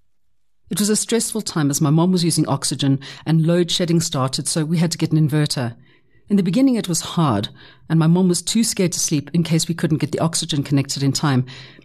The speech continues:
but eventually we got used to quickly changing bottles and she started to sleep without worry. Sadly, Regina's mother passed away this February. Twenty twenty-three Comrades Marathon.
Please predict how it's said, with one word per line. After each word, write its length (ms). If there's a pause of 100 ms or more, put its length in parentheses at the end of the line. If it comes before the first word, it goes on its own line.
(120)
but 100
eventually 380
we 100
got 240
used 300
to 40
quickly 320
changing 380
bottles 440 (100)
and 100
she 80
started 320
to 80
sleep 240
without 300
worry. 420 (640)
Sadly, 540
Regina's 420
mother 180
passed 360
away 320
this 180
February. 480 (840)
Twenty 280
twenty-three 560
Comrades 460
Marathon. 600